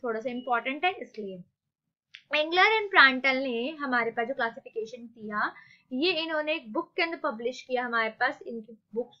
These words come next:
थोड़ी अजीब अजीब सी आ जाती हैं। तो Die Naturalische P Flangen, P Flangen, Familien, यहाँ पे लिख देती हूँ मैं, Familien। और ये book जो थी, ये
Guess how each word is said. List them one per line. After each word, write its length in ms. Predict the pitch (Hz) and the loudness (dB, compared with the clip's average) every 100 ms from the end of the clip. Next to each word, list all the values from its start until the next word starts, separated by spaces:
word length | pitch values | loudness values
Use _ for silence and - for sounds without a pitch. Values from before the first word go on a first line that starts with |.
| _ | _
थोड़ी 360 | 233 220 214 - | -4 -4 -6 -10
अजीब 320 | 208 202 202 196 | -16 -12 -12 -12
अजीब 240 | 185 202 | -12 -14
सी 240 | - 226 - | -14 -18 -12
आ 120 | 208 | -8
जाती 400 | 226 220 240 233 | -6 -8 -8 -8
हैं। 120 | 277 359 - - - - | -8 -8 -14 -14 -12 -6
तो 60 | 233 | -2
Die 540 | 220 247 254 277 320 349 - _ 240 233 | 4 8 8 6 4 0 -6 _ -8 -2
Naturalische 1500 | 233 233 - 226 220 220 226 254 294 294 _ 330 330 339 339 _ _ _ _ _ | -2 -2 -6 -6 -4 0 0 0 -4 -10 _ -4 -4 -6 -14 _ _ _ _ _
P 280 | 320 320 349 349 | -2 0 0 -2
Flangen, 640 | - 233 208 190 202 190 170 _ _ _ _ _ _ _ _ 240 | 0 0 0 -6 -8 -10 -12 _ _ _ _ _ _ _ _ -14
P 300 | 226 240 339 - _ _ _ _ | -10 -10 -12 -16 _ _ _ _
Flangen, 580 | 294 254 202 185 190 175 - _ _ _ - _ _ _ _ _ - - _ | -4 -2 -2 -8 -12 -14 -18 _ _ _ -20 _ _ _ _ _ -20 -20 _
Familien, 640 | 254 226 226 220 214 214 | -8 -6 -6 -6 -6 -6
यहाँ 140 | 208 190 | -8 -10
पे 60 | 208 | -10
लिख 100 | 196 | -10
देती 240 | 202 208 | -10 -10
हूँ 80 | 226 | -10
मैं, 120 | 359 381 _ | -10 -14 _
Familien। 640 | 254 226 220 202 196 185 175 - _ _ _ _ _ | -6 -4 -4 -4 -6 -8 -10 -18 _ _ _ _ _
और 160 | 262 247 | -2 0
ये 340 | 262 240 311 | -2 -2 -2
book 300 | 320 285 285 | 0 -2 -6
जो 200 | 180 294 | -6 -8
थी, 420 | 302 294 269 277 | -6 -6 -6 -4
ये 100 | 294 | -4